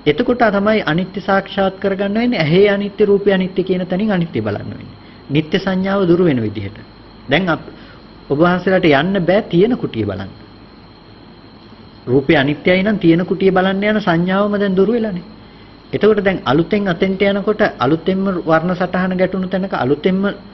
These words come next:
දෙයක් හට, හටගනී මිසක ඔබ වහන්සේලාට ගලපන්න මෙහි එකක් ඇත්තේ නෑ තියෙන කුටිය කඩාගෙන වැටුණා කියන තැන.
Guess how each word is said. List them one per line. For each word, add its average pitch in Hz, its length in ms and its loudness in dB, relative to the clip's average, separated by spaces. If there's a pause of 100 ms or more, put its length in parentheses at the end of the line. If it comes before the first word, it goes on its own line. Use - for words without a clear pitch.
(160)
දෙයක් 190 260 2
හට, - 300 -6
හටගනී 196 520 -2
මිසක 151 300 -4 (600)
ඔබ 135 100 -4
වහන්සේලාට 170 440 2
ගලපන්න 185 520 2
මෙහි 165 220 2
එකක් 185 120 -4
ඇත්තේ 185 420 -2
නෑ 226 140 0
තියෙන 180 320 2
කුටිය 202 280 0
කඩාගෙන 113 440 0
වැටුණා 104 260 -6
කියන 98 260 -8
තැන. - 180 -12